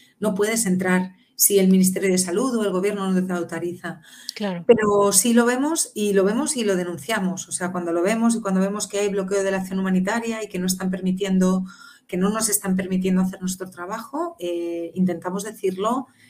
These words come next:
Speaker 1: y alzar la voz para, bueno, para que cambie.
Speaker 2: Ujú. La siguiente pregunta de este mismo usuario es, ¿cómo ayuda a Médicos Sin Fronteras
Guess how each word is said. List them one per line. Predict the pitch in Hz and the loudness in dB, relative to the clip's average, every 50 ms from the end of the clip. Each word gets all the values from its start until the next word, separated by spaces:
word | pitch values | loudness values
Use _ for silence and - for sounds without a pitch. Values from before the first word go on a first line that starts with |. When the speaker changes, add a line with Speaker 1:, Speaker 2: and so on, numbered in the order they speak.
| _ _ _ _ | _ _ _ _
Speaker 1:
y | - 190 190 | 2 4 4
alzar | 185 - - - 180 180 | 4 4 0 -2 -2 -2
la | 185 185 | 0 2
voz | 170 185 202 - - | 2 2 0 0 -2
para, | - 185 175 175 170 165 | -4 -4 -4 -4 -4 -8
bueno, | - - 180 185 185 185 | -10 -12 -10 -10 -10 -8
para | - - 165 139 | -8 -12 -14 -14
que | - 147 | -14 -16
cambie. | - - 156 151 - - _ _ _ _ _ _ _ _ _ _ _ - | -16 -16 -16 -18 -18 -20 _ _ _ _ _ _ _ _ _ _ _ -6
Speaker 2:
Ujú. | 247 226 202 233 285 - _ - 226 - 226 - - - _ - - - - - - - - _ - | -4 -4 -4 -6 -8 -10 _ -16 -16 -16 -16 -16 -20 -20 _ -20 -20 -20 -20 -20 -20 -20 -16 _ -6
La | 220 208 | -4 -2
siguiente | - 240 226 226 254 240 | 2 2 2 4 4 4
pregunta | 262 262 262 262 254 254 247 | 6 6 6 6 6 4 2
de | 247 | 0
este | 240 - - 240 | 0 0 0 0
mismo | 247 240 214 240 | 0 2 0 -2
usuario | 233 - - 247 247 262 277 262 | -2 0 2 2 4 4 4 4
es, | 240 262 294 370 - | 4 2 2 0 0
¿cómo | - 269 254 269 | 2 4 4 4
ayuda | 285 269 262 247 226 220 | 4 2 2 2 0 0
a | 208 | 2
Médicos | 214 220 233 240 - 285 269 | 0 0 -2 0 -2 -2 -2
Sin | - 262 240 | -2 -4 -2
Fronteras | - 247 233 233 226 254 254 294 349 415 - | 0 2 0 2 2 0 0 0 -2 -4 -6